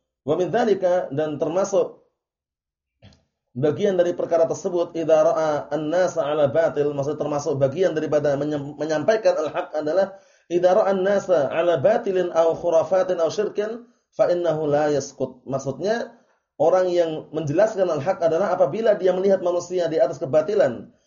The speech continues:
atau di atas khurafat, nah, barakallahu fikum, ramalan-ramalan atau,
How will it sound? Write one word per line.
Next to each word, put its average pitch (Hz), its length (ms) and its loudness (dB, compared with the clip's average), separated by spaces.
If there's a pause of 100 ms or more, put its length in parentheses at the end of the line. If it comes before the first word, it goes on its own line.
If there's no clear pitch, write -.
(140)
atau 190 640 2
di 135 140 2
atas 165 180 2
khurafat, 175 720 2 (420)
nah, 143 240 -2
barakallahu 143 540 0
fikum, 165 400 -4
ramalan-ramalan 165 1040 0
atau, 170 600 0